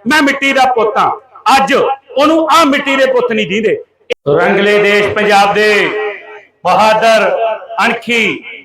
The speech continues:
ਅਤੇ ਸੂਰਵੀਰ ਯੋਧਿਓ, ਫਤਿਹ ਦੀ ਸਾਂਝ ਪਾਉਂਦੇ ਆ ਜੀ। ਵਾਹਿਗੁਰੂ ਜੀ ਕਾ ਖਾਲਸਾ,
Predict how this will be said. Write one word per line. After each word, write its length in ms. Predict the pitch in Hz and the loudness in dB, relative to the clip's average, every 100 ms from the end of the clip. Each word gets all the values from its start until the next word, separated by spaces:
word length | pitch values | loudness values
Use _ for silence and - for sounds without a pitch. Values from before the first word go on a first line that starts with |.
| - 196 | -2 0
ਅਤੇ 220 | 220 220 | 2 0
ਸੂਰਵੀਰ 460 | 220 247 240 240 | 2 2 2 0
ਯੋਧਿਓ, 640 | 240 233 233 240 240 220 214 240 233 214 | 0 2 2 4 4 2 0 0 -2 -4
ਫਤਿਹ 440 | - 233 233 247 | -2 -2 0 -2
ਦੀ 160 | 233 254 | 0 -2
ਸਾਂਝ 360 | - 233 247 | 0 0 0
ਪਾਉਂਦੇ 280 | 247 240 233 | 0 0 0
ਆ 60 | 226 | 0
ਜੀ। 400 | 220 233 226 185 - - _ _ | 0 -2 -2 -6 -14 -20 _ _
ਵਾਹਿਗੁਰੂ 560 | 160 208 294 294 302 285 | 0 4 4 4 2 0
ਜੀ 140 | 269 | -2
ਕਾ 220 | 294 277 269 | 0 2 2
ਖਾਲਸਾ, 480 | 226 240 247 247 | 2 2 2 2